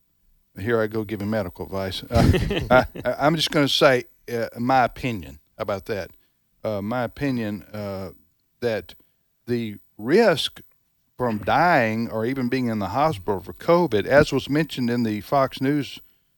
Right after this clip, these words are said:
Speaker 1: segment we
Speaker 2: Mm-hmm.
Speaker 1: just played a clip from a few minutes ago, is so tiny. It's not, you can't even see it.
Speaker 2: Mm-hmm.
Speaker 1: Compared to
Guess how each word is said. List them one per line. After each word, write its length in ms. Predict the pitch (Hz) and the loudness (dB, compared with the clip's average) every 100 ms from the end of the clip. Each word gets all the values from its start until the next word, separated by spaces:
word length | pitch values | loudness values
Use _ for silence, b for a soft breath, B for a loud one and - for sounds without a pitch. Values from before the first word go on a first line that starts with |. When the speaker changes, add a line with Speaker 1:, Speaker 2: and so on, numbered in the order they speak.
| _ | _
Speaker 1:
segment 400 | - 170 127 98 | 4 6 6 2
we 140 | 113 | -2
Speaker 2:
Mm-hmm. 80 | 113 | -2
Speaker 1:
just 180 | 110 107 | -4 -4
played 280 | 160 170 120 | 0 2 2
a 20 | |
clip 240 | - 180 | -2 -6
from 320 | - 107 101 101 | -2 -2 -2 -6
a 80 | 101 | -10
few 200 | - 110 | -6 -4
minutes 320 | 110 107 - | -4 -4 -6
ago, 320 | 110 104 101 - _ _ _ _ _ _ - | -2 -2 -2 -6 _ _ _ _ _ _ 0
is 220 | 131 120 | 0 2
so 480 | - - 185 220 208 _ | -2 2 4 4 0 _
tiny. 760 | - 165 190 247 175 101 92 - | -8 -2 4 4 4 0 -6 -10
It's 160 | 127 - | -8 -2
not, 200 | 156 160 | 0 0
you 80 | 147 | -2
can't 240 | - 185 | 0 2
even 100 | 147 | 4
see 360 | 98 - 220 196 | 2 2 2 2
it. 240 | - - - 131 | -2 -8 -14 -10
Speaker 2:
Mm-hmm. 220 | 117 110 - - _ _ _ | -8 -10 -12 -18 _ _ _
Speaker 1:
Compared 560 | - 147 - 202 233 233 | 0 0 4 6 6 4
to 500 | - 147 139 139 143 | 0 4 4 4 2